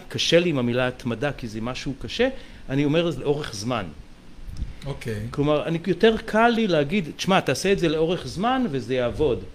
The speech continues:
Speaker 1: מאשר "תתמיד וזה יעבוד". כי, כי הניסוח הזה אצלי, זה עובד, יכול להיות שגם אצל אחרים,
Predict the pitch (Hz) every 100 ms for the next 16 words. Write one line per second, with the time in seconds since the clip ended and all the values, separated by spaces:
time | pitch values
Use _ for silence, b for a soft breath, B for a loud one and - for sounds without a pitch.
0 | B B B 131 127 185 165 165 147 147
1 | 160 117 113 110 113 104 104 101 95 170
2 | 175 - 180 175 151 147 - - 269 -
3 | 170 147 - 220 190 - - - - 127
4 | 127 175 165 196 175 170 165 165 156 202
5 | 277